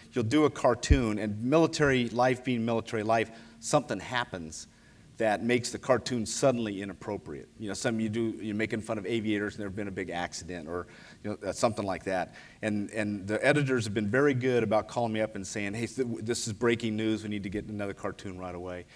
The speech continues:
So I've been, I've been kinda lucky along, along those lines. I will tell you one that didn't get published, though,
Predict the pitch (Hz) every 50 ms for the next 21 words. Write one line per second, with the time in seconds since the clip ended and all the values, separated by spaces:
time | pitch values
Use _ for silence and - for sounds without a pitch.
0 | - - - - - 131 139 139 131 120 110 117 113 113 127 120 - 131 127 117
1 | 110 110 113 117 - 107 101 98 92 92 92 92 85 80 - - 117 101 95 95
2 | 95 95 92 90 - 87 82 82 80 - - - - - - - - - - -
3 | - - - - - - - - - - - 117 120 127 160 - - 143 131 127
4 | 120 120 117 107 95 82 - 123 139 139 120 117 - - - 110 104 90 98 90
5 | - - - 90 85 87 85